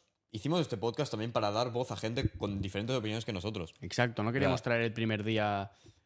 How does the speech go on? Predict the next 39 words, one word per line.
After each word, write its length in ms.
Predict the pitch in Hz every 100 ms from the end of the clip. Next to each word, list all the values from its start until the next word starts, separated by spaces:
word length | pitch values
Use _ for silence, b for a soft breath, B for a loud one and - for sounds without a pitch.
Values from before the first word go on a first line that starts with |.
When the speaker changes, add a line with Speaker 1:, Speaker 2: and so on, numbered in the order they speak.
| - -
Speaker 2:
no 140 | 120
queríamos 300 | 151 147 127
contactar 420 | 139 123 120 123
el 40 | 117
primer 240 | 117 113
día 140 | 117
con, 420 | 113 117 117 113 104
con 140 | 117
Ibai 360 | 117 117 104 104
y 40 |
que 140 | 104 104
conteste 380 | 107 110 104
Ibai, 240 | 110 104 95
que 80 | -
tampoco 320 | 90 87 104
se 60 | 101
iba 60 |
a 40 | 95
poder, 180 | 101 92
¿no? 140 | 110
Pero 120 | 113
Speaker 1:
Por 80 | 107
Speaker 2:
no 20 |
Speaker 1:
eso 120 | 98 117
se 100 | 151
llama 160 | 113
Punto 160 | 104 90
de 80 | 90
Vista 260 | 131 -
también, 340 | 85 87 87 85
¿eh? 100 | 143 _
Speaker 2:
Exacto, 460 | - 98 113 110 92
o 40 |
sea, 120 | 101 110
no, 200 | 127 120
no 160 | 127
estamos 280 | 143 165 147
centrados 480 | 135 117 123 135 139
en 420 | 117 113 107